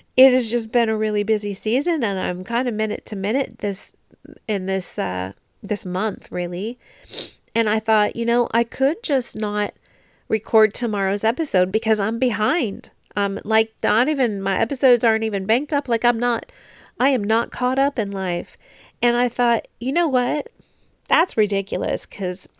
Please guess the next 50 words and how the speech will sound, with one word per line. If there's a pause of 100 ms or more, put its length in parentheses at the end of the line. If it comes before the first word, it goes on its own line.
my
style
is,
I'm
just
gonna
go
tell
you
what
I'm
in
the
middle
of
and
where
I'm
at (640)
and
see
what
the
Lord
wants
to
do
with
it
for
you.
Like,
how
can
what's
going
on
in
my
life (380)
be
used
to
speak
to
you, (400)
to
show
you,
like,